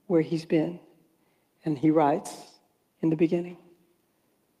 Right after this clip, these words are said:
God created the heavens and the earth. And the earth was without form, and void and darkness was upon the face of the deep. And God said, 'Let there be light.'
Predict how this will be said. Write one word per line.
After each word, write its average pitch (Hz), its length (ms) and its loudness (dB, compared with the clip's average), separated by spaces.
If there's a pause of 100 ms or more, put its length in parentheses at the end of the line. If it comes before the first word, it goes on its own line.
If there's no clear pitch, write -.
(160)
God 147 300 0
created 202 320 -6
the 180 100 -6
heavens 180 320 -12
and 202 100 -20
the 202 120 -10
earth. 196 260 -20 (1080)
And 156 80 2
the 151 80 6
earth 170 200 6
was 170 160 0
without 170 240 2
form, 180 520 -4 (120)
and 156 140 -2
void 170 220 2
and 180 100 2
darkness 175 380 0
was 170 120 -8
upon 175 280 -4
the 170 80 0
face 170 340 -4
of 175 80 -10
the 185 80 -2
deep. 185 320 -12 (540)
And 147 100 -4
God 160 260 4
said, 156 440 0 (800)
'Let 143 200 -2
there 135 120 -2
be 139 140 -2
light.' 143 460 -8